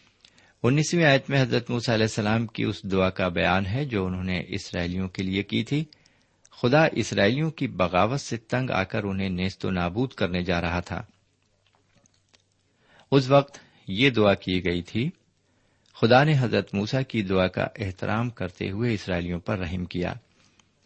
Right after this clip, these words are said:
خدا نے حضرت موسیٰ کی دعا اس لیے نہیں سنی کہ وہ خدا کے پیارے اور چہیتے نبی تھے، بلکہ اس لیے ان کی دعا سنی گئی کہ وہ خدا پر پورا بھروسہ کرتے تھے۔ ان کا ایمان خدا پر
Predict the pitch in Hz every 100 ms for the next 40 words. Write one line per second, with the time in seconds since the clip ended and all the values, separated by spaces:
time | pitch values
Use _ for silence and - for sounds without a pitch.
0 | _ _ _ - 117 151 165 151 123 127
1 | 110 110 147 139 - 110 107 110 104 -
2 | 107 - 143 160 101 104 156 135 95 82
3 | - _ _ _ - 120 117 113 104 101
4 | 98 101 95 98 95 98 92 - 98 101
5 | - 151 117 92 87 90 - _ _ _
6 | _ _ 95 90 - 87 85 - 95 104
7 | 143 - - _ _ 101 92 - 87 90
8 | 87 - 87 87 87 92 135 147 - 101
9 | 120 - 98 87 85 113 113 127 139 131
10 | 90 90 - 90 87 85 90 87 - -
11 | _ _ _ _ _ _ _ _ - 151
12 | 156 143 120 120 131 135 - 104 98 -
13 | 123 123